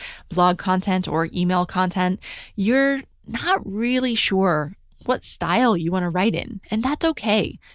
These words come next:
Just get it out there. You know, just get to a finished first draft, edit it, release it, and move on. Because over time, by that practice of writing and writing and writing, then you're gonna develop your own voice,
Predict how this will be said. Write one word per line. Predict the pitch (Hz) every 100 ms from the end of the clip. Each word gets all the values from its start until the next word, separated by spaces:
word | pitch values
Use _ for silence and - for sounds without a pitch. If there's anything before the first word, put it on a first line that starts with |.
| -
Just | 262 339 - - _ 180
get | 196 208
it | -
out | - -
there. | - - - - -
You | -
know, | 180 202
just | 185 254 - - _ _ _
get | 277 -
to | - 294
a |
finished | - 220 208 -
first | 185 170
draft, | 143 151 170 -
edit | 180 285 214
it, | 196 -
release | 165 165 196 -
it, | 196 -
and | 165 160
move | 185 208 208 -
on. | 156 143 92 - - -
Because | 214 240 202 -
over | 226 294 285
time, | - 190 185 160 135
by | - 196 226
that | 247 -
practice | 170 175 185 - -
of | - 196
writing | 202 208 208 208
and | 175
writing | - 175 180 180 180
and | -
writing, | - 170 175 175 180 - - - -
then | 190 220 214
you're | 190 202
gonna | 220 254
develop | 262 202 180 185
your | 160 -
own | 151 151
voice, | 170 220 233 -